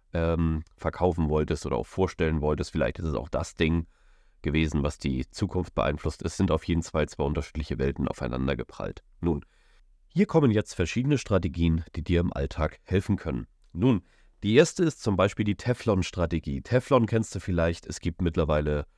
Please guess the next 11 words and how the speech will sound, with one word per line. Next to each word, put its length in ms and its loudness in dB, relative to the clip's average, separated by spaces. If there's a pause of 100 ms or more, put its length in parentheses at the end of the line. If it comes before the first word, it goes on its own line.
(240)
jede 260 4
Pfanne 420 0
oder 160 0
jeder 260 2
Topf 300 -8
ist 160 -8
beschichtet, 760 -2
äh, 140 -2
mit 160 -2
einer 220 0
Anti-Haft-Beschichtung. 1000 -2